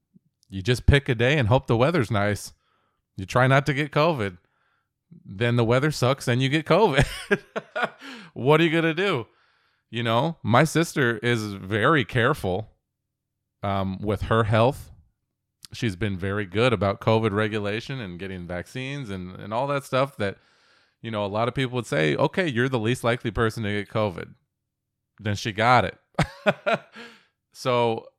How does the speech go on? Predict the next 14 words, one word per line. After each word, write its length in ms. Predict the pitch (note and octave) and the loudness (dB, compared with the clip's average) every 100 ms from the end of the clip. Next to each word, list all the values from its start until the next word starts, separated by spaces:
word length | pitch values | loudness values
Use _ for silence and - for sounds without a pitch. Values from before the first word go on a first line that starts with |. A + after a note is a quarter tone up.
| _ - | _ -10
sometimes 540 | - D3 - D#3 D3+ | -4 -2 2 2 4
that's, 300 | A#2 C3+ - - _ | 6 6 4 -12 _
that's 280 | G#2 G#2+ A2+ | -2 0 0
just 220 | A#2 A2+ | -4 -2
how 180 | A#2 A2+ | 2 2
it 80 | G#2+ | 4
happens. 520 | A#2+ B2+ F2 - - C#3 _ _ _ _ | 2 0 -4 -12 -20 -20 _ _ _ _
You 180 | - G#2 | -10 -10
do 200 | F#2 G#2+ | -2 0
what 200 | B2 A#2 | 2 0
you 100 | A#2 | -6
can 220 | A2 B2+ | -6 -6
do, 340 | A#2+ F#2 D#2 G2+ - _ _ _ _ _ _ _ | -4 -4 -4 -10 -14 _ _ _ _ _ _ _
and 640 | F#2+ F#2 F2+ F2 E2+ E2+ | -8 -6 -6 -8 -10 -12